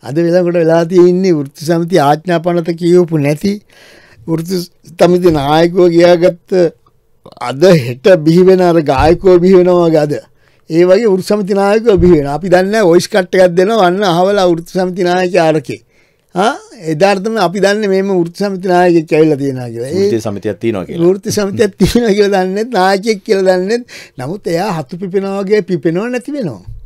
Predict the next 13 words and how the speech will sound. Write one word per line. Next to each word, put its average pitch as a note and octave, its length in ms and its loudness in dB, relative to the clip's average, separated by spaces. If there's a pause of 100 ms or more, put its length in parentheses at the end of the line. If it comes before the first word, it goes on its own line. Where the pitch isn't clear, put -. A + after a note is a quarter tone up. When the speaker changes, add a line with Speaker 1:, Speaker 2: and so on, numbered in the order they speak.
Speaker 1:
ආ, G#3+ 200 -8 (260)
ඒ D#3+ 160 -4
සංගමුත් F#3 600 -2
එහෙමයි. A3+ 360 0 (360)
අද A2 200 -14
වෙනකොට D#3+ 420 -6
මේ E3 200 -4
රටේ F3+ 460 0
ජාතික C3+ 420 -6
සේව E3 260 -4
සංගමය E3 500 -8
දැන් D#3+ 200 -6
අවුරුදු C#3 360 -8